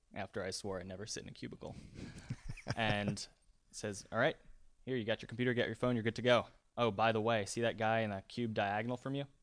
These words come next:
He's a veteran too." So I walk over there, <laughs> ten feet away, and this guy, Chuck Klubal, sitting there. Turns out, you know,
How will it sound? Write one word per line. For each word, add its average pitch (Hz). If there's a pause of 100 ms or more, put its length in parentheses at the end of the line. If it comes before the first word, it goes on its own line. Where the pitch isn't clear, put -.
He's 143
a 117
veteran 113
too." 131 (460)
So 107
I 104 (280)
walk 110
over 107
there, 110 (300)
<laughs> -
ten 107
feet 110
away, 104 (220)
and 104
this 110
guy, 101
Chuck -
Klubal, 123
sitting 92
there. 98 (280)
Turns 107
out, 107 (680)
you 104
know, 104